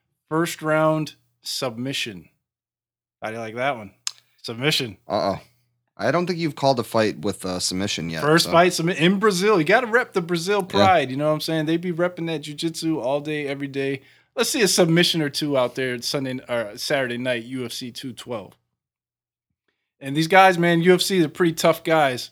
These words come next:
Speaker 1: You never see 'em doing any flopping and shit like that, right? But you're probably gonna see a lot of it in that goddamn N B A Finals.
Speaker 2: Yes, yes. Eddie, give us the fucking N B A Finals breakdown. What's gonna happen? What's the story?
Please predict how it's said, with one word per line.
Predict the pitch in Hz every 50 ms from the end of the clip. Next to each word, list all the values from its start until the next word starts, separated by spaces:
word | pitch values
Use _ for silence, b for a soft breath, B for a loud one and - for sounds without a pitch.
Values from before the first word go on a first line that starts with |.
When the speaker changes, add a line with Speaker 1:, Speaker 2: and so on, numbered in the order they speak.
| _ _
Speaker 1:
You | -
never | 196 202 190 175
see | - - 185
'em | 175 151
doing | 156 165 165 160
any | 151 143 127
flopping | - - - 151 147 147 147 147 135 123
and | 117 107
shit | - - 135 127 110
like | 113 113 110 -
that, | 139 135 123 104
right? | 107 117 120 120 - _ _ _ _ _ _ _ _ _ _ _ _ _
But | - 143
you're | 143
probably | - - 208 226 233
gonna | 220 220 208
see | - 220 220
a | 208
lot | 202 202 220 240 240
of | 226 208
it | 202
in | 190
that | 190 185 180
goddamn | 185 190 196 196 180 190 190 185 180
N | 185 185
B | 180 185 180
A | 175
Finals. | 170 - 190 196 202 196 180 165 147 143 - - -
Speaker 2:
Yes, | - - 90 101 113 113 - -
yes. | 127 123 120 -
Eddie, | - - 131 139 139 127
give | 113 135 131 123
us | 131 127 - -
the | 113 113 120 120 123 117
fucking | 101 - - 120 117 117 - - 117 113
N | - - 107 107 104
B | 95 107 107
A | 104 104 101
Finals | - - 95 95 95 92 95 98 92
breakdown. | 92 87 82 98 98 98 95 - 95 95 95 95 85
What's | 82 107 117 117 -
gonna | - 113 113 107
happen? | 113 107 104 104 104 - 104 104 104 98
What's | 98 113 117 - - -
the | - 117
story? | - - - - 104 98 98 98 95 98 98 90